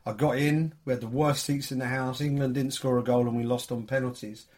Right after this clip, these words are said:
So that wasn't the best investment of money I've ever made in my life. Second trip was a bit better. I went to Berlin for U F C Fight Night last year,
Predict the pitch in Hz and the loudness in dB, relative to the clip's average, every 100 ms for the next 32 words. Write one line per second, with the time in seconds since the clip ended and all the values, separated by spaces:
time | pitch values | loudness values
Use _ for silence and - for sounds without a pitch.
0 | _ _ - 180 180 180 170 143 117 151 | _ _ 2 4 4 2 0 -2 2 2
1 | 151 - 123 127 123 123 117 120 117 110 | 2 -2 -2 -2 -2 -8 -6 -4 -4 -4
2 | 110 110 110 113 110 110 110 117 120 _ | -6 -6 -6 -6 -6 -8 -8 -10 -12 _
3 | - - - 196 202 196 185 180 160 139 | -20 -16 0 4 4 0 0 0 0 0
4 | 131 165 - 123 135 156 156 117 - 156 | 0 0 0 0 0 0 -4 -4 2 4
5 | 151 151 165 185 - - - - _ - | 4 4 0 -4 -12 -20 -20 -20 _ -6
6 | 160 156 156 135 147 135 - 139 123 - | 0 4 4 2 2 2 0 -2 -2 0
7 | 131 113 127 117 127 131 - - 147 165 | 0 2 0 0 0 0 0 0 2 4